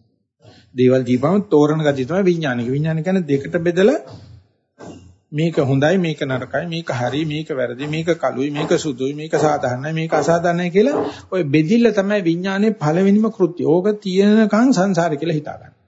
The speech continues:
මේක හරි, මේක වැරදි. ඔය තියෙනකන් ගැටුමකුත් තියෙනවා. තියෙනකන් මේක හරි, මේකට ඡන්දේ, අරකට විරුද්ධත්වයේ තියෙනවා. ඒ විඥානයේ ඇති කරන මේ තේරීමේ කෘත්‍ය නිසා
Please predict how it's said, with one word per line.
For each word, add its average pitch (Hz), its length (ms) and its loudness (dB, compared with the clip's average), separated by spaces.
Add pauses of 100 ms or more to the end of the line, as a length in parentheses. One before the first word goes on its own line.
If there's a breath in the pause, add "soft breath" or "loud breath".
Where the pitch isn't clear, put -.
(800 soft breath)
මේක 113 220 -6
හරි, 107 300 -4
මේක 196 220 -2
වැරදි. 123 360 -6
ඔය 175 140 -2
තියෙනකන් 208 440 0
ගැටුමකුත් 170 500 0
තියෙනවා. - 300 -10 (320)
තියෙනකන් 143 380 0
මේක 143 220 0
හරි, 127 320 -8
මේකට 123 360 -4 (360)
ඡන්දේ, 143 520 0 (260 loud breath)
අරකට 131 320 -4
විරුද්ධත්වයේ 135 640 -2
තියෙනවා. - 300 -12 (240 loud breath)
ඒ 175 200 4
විඥානයේ 208 720 4
ඇති 147 220 0
කරන 196 320 2
මේ 175 320 2 (1300)
තේරීමේ 156 640 2
කෘත්‍ය 160 480 0
නිසා 139 720 -2